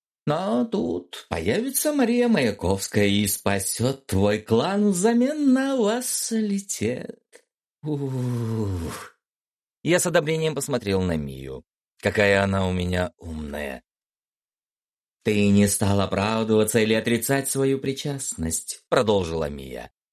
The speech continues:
А всё провернул таким образом, что правда о твоём участии станет позором для клана Кнорре. Шестнадцатилетний барон, чей клан не входит даже в топ пятьсот.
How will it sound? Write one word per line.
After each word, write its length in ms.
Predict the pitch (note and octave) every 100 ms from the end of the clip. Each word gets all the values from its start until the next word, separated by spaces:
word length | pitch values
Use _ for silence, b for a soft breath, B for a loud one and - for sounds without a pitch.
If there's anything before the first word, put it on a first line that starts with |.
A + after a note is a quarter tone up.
| _
А 140 | D#2+ E2
всё 220 | - -
провернул 520 | - - F2+ G3+ G#3+
таким 320 | - - G#3+ G3
образом, 560 | A#3 A#3+ - A3 G#3
что 280 | F#3+ - F#2
правда 520 | F2 E2+ F2+ G2 D3
о 40 | F3+
твоём 320 | B3 C4 B3+
участии 500 | A#3+ C#4 C4 - A#3+
станет 460 | A#3 A#3+ A3+ A3+
позором 640 | - A3+ G#3 A3+ E3+ G#2+ G2+
для 180 | G2+ G#2+
клана 420 | C#3 D3 D#3+ E3+
Кнорре. 800 | E3+ F#3+ F#3 B2 F#2+ E2 E2 - _ _ _ _ _ -
Шестнадцатилетний 1080 | A#2 - F2 - - - D#2 A2 - F#3
барон, 520 | C#3 F#2 F2 A2 A#3+ -
чей 260 | - D#2
клан 360 | - D#2 E2 E2
не 100 | E2+
входит 520 | D2+ - G#3+ G#3 E3+
даже 300 | D#3+ C3+ C3
в 80 | -
топ 360 | - A#3 -
пятьсот. 600 | - D2 - - G1+ -